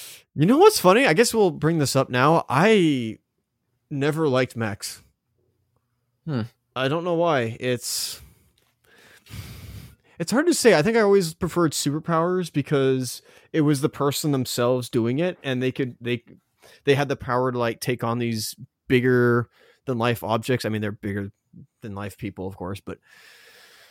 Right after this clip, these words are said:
Speaker 1: I don't know. I just, I always, oh yeah, I remember how she dies in this. Um, but
Speaker 2: <laughs> Oh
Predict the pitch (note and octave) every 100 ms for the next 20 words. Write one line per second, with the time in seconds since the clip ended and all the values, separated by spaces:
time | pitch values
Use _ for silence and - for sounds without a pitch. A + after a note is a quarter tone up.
0 | _ _ - G#3 A#3+ F#3 F3 E3 - D#3+
1 | D#3+ F3 E3 C#3 B2 A#2 F#2+ G#2 G#2 G#2
2 | G2+ - G#2 G2 F#2+ G2 G2+ - C3 B2+
3 | A#2+ B2 A#2+ C3 - _ _ _ _ _
4 | - - - - - - F3 E3+ C#3